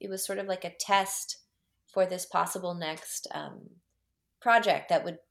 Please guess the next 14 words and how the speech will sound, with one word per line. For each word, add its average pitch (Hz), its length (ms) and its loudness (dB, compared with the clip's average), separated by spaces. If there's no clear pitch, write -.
inc-, 180 260 -12
you 180 120 -12
know, 160 120 -4
sort 170 200 -4
of 160 120 -8
be 180 100 -8
an 170 160 -8
all-encompassing, 170 760 -4
like, 160 240 -10
music 165 340 -8
blog 165 320 -4
kind 156 200 -10
of 156 80 -14
thing. 170 360 -8